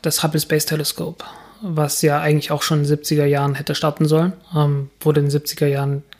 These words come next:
geplant und, äh, entworfen. Ähm, die Technik stammt auch aus, zu großen Teilen aus den siebziger Jahren. Also dadurch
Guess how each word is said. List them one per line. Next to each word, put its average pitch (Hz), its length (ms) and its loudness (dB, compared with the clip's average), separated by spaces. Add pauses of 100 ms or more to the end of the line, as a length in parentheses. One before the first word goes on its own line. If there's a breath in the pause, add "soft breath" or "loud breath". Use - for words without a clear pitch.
(100)
geplant 143 600 0
und, 135 140 -6 (220)
äh, 151 260 -6 (300)
entworfen. 160 680 2 (800 loud breath)
Ähm, 151 440 2
die 151 120 -2
Technik 160 400 0
stammt 156 240 -4
auch 170 300 -6
aus, - 300 -10 (680)
zu - 160 2
großen 185 340 4
Teilen 156 280 2
aus 147 80 -6
den 156 100 0
siebziger 160 400 2
Jahren. 151 420 2
Also 139 380 0 (100)
dadurch 143 440 -4